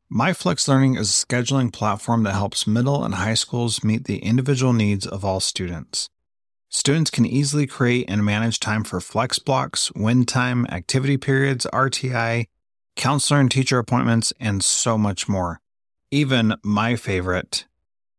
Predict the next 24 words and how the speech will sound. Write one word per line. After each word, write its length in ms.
Synergy 560
Time. 380
And 140
with 180
its 160
built-in 420
accountability 680
tool 320
and 100
reporting 440
features, 480
MyFlex 760
Learning 240
solves 320
your 80
challenges 520
around 300
getting 300
kids 360
where 120
they 100
need 300
to 80
be 340